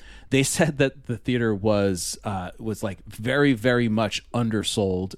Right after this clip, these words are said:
that it was tough to put people in there. Uh, the,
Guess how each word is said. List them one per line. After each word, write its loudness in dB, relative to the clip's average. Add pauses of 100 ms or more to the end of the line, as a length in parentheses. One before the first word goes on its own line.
that 0
it 0
was -6
tough 0
to -2
put -2
people -4
in 2
there. -2 (380)
Uh, -2 (440)
the, -2